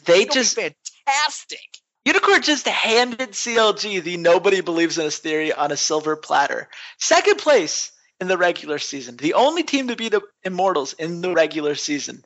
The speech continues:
Speaker 1: A great five-game series in the last one. Reigning champs! They've done this before, and we're just gonna completely throw it out. Can we just say C L G plus one sixty is a smart money bet? Is that
Speaker 2: Oh,
Speaker 1: fair?
Speaker 2: absolutely.
Speaker 1: Okay.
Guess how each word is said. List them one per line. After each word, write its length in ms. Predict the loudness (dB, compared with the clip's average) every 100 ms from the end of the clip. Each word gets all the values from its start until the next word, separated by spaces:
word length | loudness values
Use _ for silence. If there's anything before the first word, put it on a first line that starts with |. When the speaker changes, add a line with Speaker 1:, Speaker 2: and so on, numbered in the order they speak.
| _ 0
Speaker 1:
A 80 |
great 760 | 0 -2 -4 0 2 2 0 -8
five-game 640 | -2 4 6 4 0 -8
series 400 | -6 -2 0 -2
in 60 | -2
the 60 | 0
last 240 | 2 2
one. 160 | -2 2
Reigning 440 | 2 4 0 0
champs! 680 | 0 2 2 0 -2 -6 -8 _ _
They've 240 | 0 0 4
done 300 | 4 4 2
this 240 | -2 -2
before, 640 | -4 -6 -2 2 2 2 -6 -20 -14 -10
and 120 | -4
we're 140 | -2
just 240 | -2 -4 -2
gonna 160 | -2
completely 720 | -2 -4 -6 -8 -6 -6 -6
throw 340 | -2 2 4 4
it 80 |
out. 380 | 4 4 2 -2 -12 -18 -6
Can 140 | -4
we 140 | 0 2
just 260 | 4 2
say 320 | 4 4 2 -2
C 240 | -6 0
L 160 | 2 0
G 420 | -4 -8 -8 -12 _
plus 300 | -10 -8 -4
one 160 | -4 -4
sixty 420 | -2 -2 -2 -2
is 140 | -2 -2
a 60 |
smart 300 | -4 0 0
money 200 | -2 -4
bet? 320 | -2 -2 -2 _ _ _ -4
Is 80 | 4
that 120 | 6
Speaker 2:
Oh, 40 | 6
Speaker 1:
fair? 420 | 4 6 6 6
Speaker 2:
absolutely. 1080 | 2 -2 -8 -8 -6 -4 -4 -6 -10 -12 -12 _ 0
Speaker 1:
Okay. 400 | 2 4 4 4